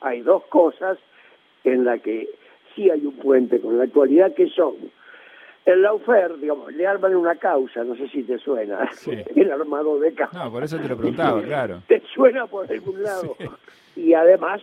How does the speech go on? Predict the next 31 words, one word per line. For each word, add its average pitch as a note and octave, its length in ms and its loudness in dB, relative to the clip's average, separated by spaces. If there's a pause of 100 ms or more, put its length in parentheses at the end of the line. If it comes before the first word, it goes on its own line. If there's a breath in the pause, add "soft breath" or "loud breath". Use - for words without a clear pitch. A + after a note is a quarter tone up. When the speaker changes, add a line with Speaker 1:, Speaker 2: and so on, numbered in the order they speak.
Speaker 1:
claro, E3 440 -2
que B2 220 -2
hay B2+ 180 -2
mentiras B2+ 540 -4
periodísticas A#2 960 -4 (240)
a G2+ 140 -6
rolete D3 680 0 (600 loud breath)
y, G3+ 140 0 (440)
y F#3+ 120 -6
mitos A3 360 0
populares E3+ 720 0
que B2 140 -10
salían D#3 400 2
hasta B2 240 -2
de G#2+ 200 -6
los G#2+ 120 -8
púlpitos A#2+ 600 -6
de, G2 220 -4 (420 soft breath)
de A#2+ 180 -4
las G#2 240 -6
iglesias A#2 680 -8 (400 soft breath)
que G#2 80 -12
estaba G#2 260 -6
en G#2 120 -8
ese - 120 -14
momento G2 960 -8
la F2+ 60 -14
Iglesia F#2 320 -12
Católica G2 460 -12
muy - 180 -10
enfrentada - 480 -12